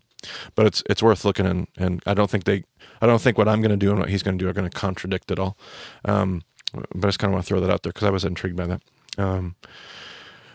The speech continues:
but anyway, uh, David and Goliath, how about, I think you've got the story pulled up, Brent. How about you start reading that there, and I'll just stop you as we go and add some commentary as we walk along.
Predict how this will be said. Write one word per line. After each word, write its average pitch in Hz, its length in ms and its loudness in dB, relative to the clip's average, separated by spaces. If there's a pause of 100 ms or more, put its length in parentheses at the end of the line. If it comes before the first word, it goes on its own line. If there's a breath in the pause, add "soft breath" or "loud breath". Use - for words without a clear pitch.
but 127 100 6
anyway, 160 420 8
uh, 135 600 8
David 135 320 6
and 165 80 4
Goliath, 151 320 6
how 151 60 4
about, 170 260 6
I - 20 4
think 160 220 0
you've 165 100 2
got 160 160 2
the 117 220 6
story 143 280 4
pulled 117 220 4
up, 107 100 2
Brent. 110 240 4
How 131 60 0
about 131 160 2
you 135 100 0
start 123 280 2
reading 120 240 2
that 104 160 2
there, 101 180 4
and 104 80 4
I'll 104 80 4
just 104 220 0
stop 101 320 0
you 101 80 2
as 98 80 -2
we 98 100 0
go 98 240 2
and 98 260 -2
add 98 120 0
some 95 120 -6
commentary 98 520 0
as 92 100 -4
we 95 60 0
walk 92 200 -2
along. 107 220 -4